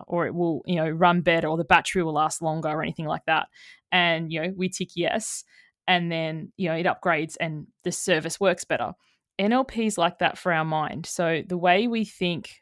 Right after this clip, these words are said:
the actions we do, the thoughts we have tend to run based on the experiences we've had, the upbringing we've had, and they've given us the results that we have.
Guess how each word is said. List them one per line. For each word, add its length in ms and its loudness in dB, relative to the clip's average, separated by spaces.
the 100 4
actions 420 2
we 120 2
do, 400 0
the 80 -6
thoughts 420 -4
we 80 0
have 500 2
tend 360 0
to 140 -4
run 480 2
based 380 4
on 320 0
the 100 -2
experiences 600 0
we've 160 0
had, 420 4
the 120 -4
upbringing 440 -2
we've 120 -4
had, 480 0
and 560 4
they've 260 4
given 220 2
us 360 0
the 220 2
results 460 4
that 120 0
we 120 0
have. 400 -4